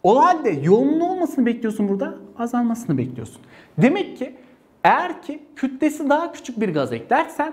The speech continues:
kabın yoğunluğu azalacakmış. Demek ki buradaki öz kütleyi ne yapıyoruz? Azalttığımızı söylüyoruz. Peki hocam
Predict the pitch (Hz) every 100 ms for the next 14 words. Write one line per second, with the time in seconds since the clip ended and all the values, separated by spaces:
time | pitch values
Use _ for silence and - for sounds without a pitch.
0 | - - 247 302 311 247 269 247 262 320
1 | - 175 135 123 107 107 - - - -
2 | - 175 311 330 320 214 262 214 202 -
3 | 233 254 - - 190 285 - 175 226 277
4 | - 220 208 175 - 147 226 339 - 151
5 | - - - 370 403 359 247